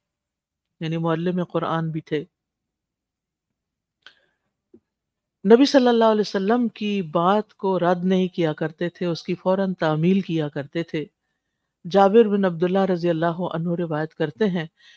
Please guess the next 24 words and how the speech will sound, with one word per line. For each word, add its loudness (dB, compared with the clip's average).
कि 4
रसूलुल्लाह 2
सल्लल्लाहु -2
अलैहि 0
वसल्लम -2
जुमा 4
के 0
दिन 0
जब 0
मिंबर 0
पर -4
अच्छी 0
तरह 0
से -2
बैठ 2
गए, 0
तो 2
आपने 4
लोगों 4
से -2
फरमाया 0
कि -4
बैठ 2
जाओ। -4